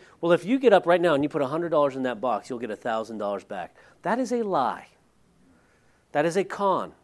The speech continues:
There's nothing in here about that. He says, "If you sow sparingly, you'll reap spar-, sparingly. If you sow bountifully, you'll reap bountifully." That's not financial planning.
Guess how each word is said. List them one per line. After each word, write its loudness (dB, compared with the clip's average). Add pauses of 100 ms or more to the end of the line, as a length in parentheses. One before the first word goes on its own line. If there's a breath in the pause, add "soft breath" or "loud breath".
(1040 soft breath)
There's -18
nothing 4
in 4
here 2
about 0
that. -8 (280 soft breath)
He -14
says, 0
"If -6
you -6
sow 4
sparingly, 4
you'll 0
reap 0
spar-, -2
sparingly. 0
If -6
you -6
sow 0
bountifully, -2
you'll -2 (120)
reap -8
bountifully." -14 (1160 soft breath)
That's -4
not 0
financial 4
planning. -2